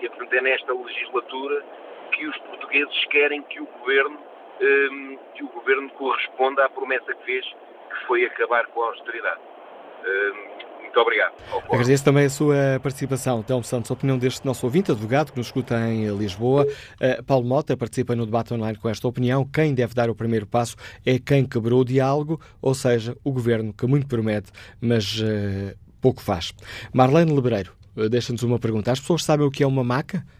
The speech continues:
Speaker 2: Se soubessem, não queriam ficar deitadas nela muito tempo. Bom dia, doutor Alexandre Lourenço, é o presidente da Associação Portuguesa de Administradores Hospitalares.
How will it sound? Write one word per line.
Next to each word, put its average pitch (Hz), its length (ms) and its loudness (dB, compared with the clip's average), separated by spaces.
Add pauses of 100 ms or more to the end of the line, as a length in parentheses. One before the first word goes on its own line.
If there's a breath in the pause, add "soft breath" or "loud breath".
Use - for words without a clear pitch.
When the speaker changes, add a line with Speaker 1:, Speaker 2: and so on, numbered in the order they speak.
(200 soft breath)
Speaker 2:
Se - 160 -10
soubessem, 127 520 4 (300 soft breath)
não 139 180 4
queriam 131 180 2
ficar 120 380 0
deitadas 117 460 0
nela 98 340 -4 (100)
muito 110 280 0
tempo. 92 240 -4 (640 loud breath)
Bom 147 120 8
dia, 143 260 6
doutor 139 260 4
Alexandre 139 280 2
Lourenço, 147 260 2
é - 20 0
o - 20 0
presidente 123 220 -4
da 120 60 0
Associação 113 400 -4
Portuguesa 113 360 -2
de 113 100 0
Administradores 113 460 0
Hospitalares. 120 640 0